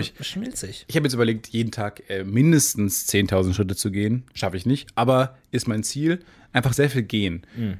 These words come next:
Speaker 1: Ich glaube, ich die beste Form, Leute, die die ganze Zeit Sport machen oder joggen und so, lasst euch mal gesagt sein, dass Gehen viel besser ist für euch. Weil beim Gehen denkt der Körper nicht, „Oh, hier wird gerade so viel verbraucht. <laughs> Ich spare mir lieber noch die eine oder andere Kalorie, weil wenn das so weitergeht, dann sterben wir in drei Minuten.“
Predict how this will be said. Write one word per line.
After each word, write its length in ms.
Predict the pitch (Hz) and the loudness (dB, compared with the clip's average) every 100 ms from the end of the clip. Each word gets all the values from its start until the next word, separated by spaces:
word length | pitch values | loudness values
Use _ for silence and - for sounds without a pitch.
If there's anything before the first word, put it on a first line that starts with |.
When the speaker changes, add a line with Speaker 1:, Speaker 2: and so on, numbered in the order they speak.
| - | -12
Speaker 1:
Ich 80 | - | -2
glaube, 120 | 127 | 0
ich 60 | 120 | 2
die 80 | |
beste 260 | 120 139 - | 2 2 0
Form, 320 | - 127 135 | 4 4 4
Leute, 180 | 131 143 | 4 2
die 80 | 123 | 4
die 60 | |
ganze 160 | 117 127 | 2 2
Zeit 60 | 113 | 0
Sport 360 | - 107 131 | 0 0 0
machen 160 | 104 95 | -2 -4
oder 120 | 98 | -4
joggen 400 | 95 120 120 92 | 0 2 4 2
und 100 | 87 | 0
so, 300 | 78 82 113 - - - - | 0 0 -2 -4 -20 -16 0
lasst 160 | 120 175 | 4 6
euch 60 | |
mal 100 | 160 | 6
gesagt 340 | 131 98 92 - | 4 2 0 2
sein, 120 | 123 | 4
dass 200 | 110 - | 4 0
Gehen 280 | 98 107 120 | 0 2 2
viel 140 | 135 | 2
besser 240 | 156 - | 2 2
ist 120 | 110 - | -2 -2
für 140 | - | -8
euch. 240 | 58 - - - - _ | -10 -12 -18 -20 -20 _
Weil 80 | 117 | 2
beim 220 | 110 104 | 4 4
Gehen 420 | 131 180 151 170 - - | 4 4 4 2 0 2
denkt 340 | 123 131 - | 4 4 2
der 120 | 113 107 | 2 4
Körper 340 | 123 123 120 | 4 4 4
nicht, 240 | 117 113 | 4 2
„Oh, 160 | 143 113 | 2 4
hier 100 | 110 | 4
wird 120 | 110 | 2
gerade 140 | 107 101 | 0 0
so 100 | 156 | 2
viel 100 | 185 | 2
verbraucht. 640 | 104 87 85 98 - - - - - | 0 -2 0 0 -2 -8 -20 -4 4
<laughs> 320 | 143 135 117 - - - - | 6 6 2 -2 -20 -20 -8
Ich 260 | 127 - - | -6 -4 -4
spare 320 | - 135 165 | 2 4 6
mir 140 | 151 | 4
lieber 200 | 120 120 | 2 2
noch 160 | 113 120 | 0 -2
die 140 | - | -2
eine 140 | 107 110 | -2 0
oder 60 | |
andere 140 | 107 110 | -2 -2
Kalorie, 460 | 107 107 113 131 - - | 0 4 4 4 0 -2
weil 100 | 113 | 4
wenn 100 | 117 | 6
das 120 | 113 | 6
so 140 | 107 135 | 4 4
weitergeht, 580 | 170 120 101 123 - | 4 4 2 0 0
dann 80 | 107 | -4
sterben 380 | 107 127 135 123 | 0 4 4 4
wir 100 | 104 | 4
in 80 | 98 | 4
drei 200 | 101 110 | 4 4
Minuten.“ 480 | 107 151 - 107 | 4 2 2 0